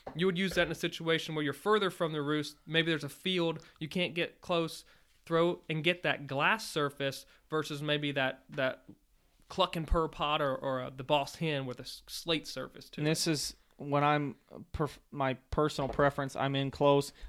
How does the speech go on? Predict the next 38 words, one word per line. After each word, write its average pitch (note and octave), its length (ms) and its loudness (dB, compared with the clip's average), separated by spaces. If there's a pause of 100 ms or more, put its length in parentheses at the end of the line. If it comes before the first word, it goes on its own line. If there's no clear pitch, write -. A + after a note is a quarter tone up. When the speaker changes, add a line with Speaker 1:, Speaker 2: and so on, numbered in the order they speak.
Speaker 2:
I B2 80 2
can B2+ 140 0
hit C#3 180 4
'em C#3 140 6
on B2 120 6
the A2+ 60 -2
slate D3 460 8 (100)
and B2+ 140 0
the B2 40 0
mouth C3 360 6
call C3+ 420 6 (200)
and C3 160 2
the B2+ 40 4
wing B2 320 2
combination. A2 680 0 (240)
Speaker 1:
Yep. D#3 160 -4
Speaker 2:
And B2 120 6
I A#2+ 60 6
have B2 340 4
my A#2 140 2
box C3+ 440 6
call C#3+ 520 4 (500)
and B2 480 2 (420)
my A#2+ 580 4 (600)
louder C3 560 6
crystal C#3 600 2
and A#2+ 260 -2 (100)
aluminum C3 600 4
slates - 560 2
for A#2+ 500 2 (680)
hitting, D3 380 2
running, C#3+ 360 8
gunning B2 300 4
later A#2 240 0
in A2 80 -2
the G#2+ 40 -4
morning. G#2 280 -8
So B2 240 2